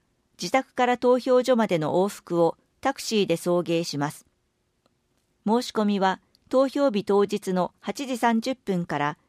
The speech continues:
十七時三十分までの間に指定のタクシー会社へ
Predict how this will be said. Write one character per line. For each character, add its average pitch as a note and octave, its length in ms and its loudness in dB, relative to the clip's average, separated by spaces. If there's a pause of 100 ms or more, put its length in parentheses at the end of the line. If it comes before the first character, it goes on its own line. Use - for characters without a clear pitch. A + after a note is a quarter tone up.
十 A#3+ 180 2
七 C4+ 260 0
時 F#3+ 120 -8
三 A#3 220 2
十 B3+ 140 -4
分 G3 280 -2
ま A3+ 100 2
で A3+ 120 2
の F3 140 -4
間 D#3+ 320 -2
に D3 240 -6 (480)
指 - 140 -6
定 C4+ 180 4
の C4 120 0
タ A3+ 120 -6
ク - 80 -14
シ C4+ 240 -4
ー B3 40 -4
会 C4 180 2
社 E3 160 -4
へ D3 140 0